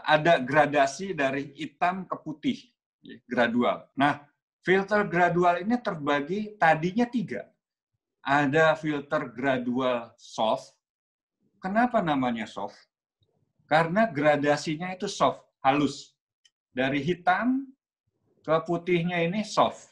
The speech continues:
Kemudian ada filter gradual reverse. Ada filter lagi gradual hard.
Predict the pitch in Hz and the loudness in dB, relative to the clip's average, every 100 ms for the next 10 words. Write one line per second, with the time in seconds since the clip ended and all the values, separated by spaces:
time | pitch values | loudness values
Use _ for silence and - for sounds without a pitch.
0 | _ 143 160 165 214 208 160 180 202 175 | _ -4 -2 4 4 4 2 2 0 0
1 | 156 - 180 185 - - _ _ _ _ | 0 0 0 0 -6 -20 _ _ _ _
2 | _ - 156 160 143 160 170 151 160 - | _ -2 2 2 2 2 2 0 -6 -2
3 | 147 - - - - 123 139 143 139 143 | -2 -2 -8 -14 -6 -4 -2 -2 -2 -2
4 | 135 135 139 180 135 131 120 127 123 120 | -2 -2 -2 -4 0 0 2 4 2 4
5 | 160 202 | 2 2